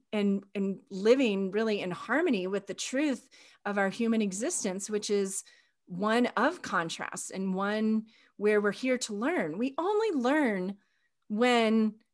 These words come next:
we've experienced the challenge and kind of the dark night and then come out. So if you're beating yourself up for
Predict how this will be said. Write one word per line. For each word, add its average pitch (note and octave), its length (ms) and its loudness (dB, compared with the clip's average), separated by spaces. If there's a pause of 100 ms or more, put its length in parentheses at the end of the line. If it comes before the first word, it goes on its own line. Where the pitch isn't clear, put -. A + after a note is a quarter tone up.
we've A3+ 200 2
experienced G#3+ 960 2
the G3+ 80 -6
challenge G#3 600 2
and F#3+ 120 -6
kind G3+ 200 -4
of F#3+ 80 -6
the G3 80 -4
dark G3 340 0
night F#3+ 360 -4
and F3 140 -6
then F3 120 -8
come F#3 260 -6
out. F3+ 360 -2
So G3+ 460 -2
if G#3+ 120 -6
you're A3 100 0
beating C#4 340 2
yourself A3 500 2
up A3 320 4 (840)
for F#3+ 640 4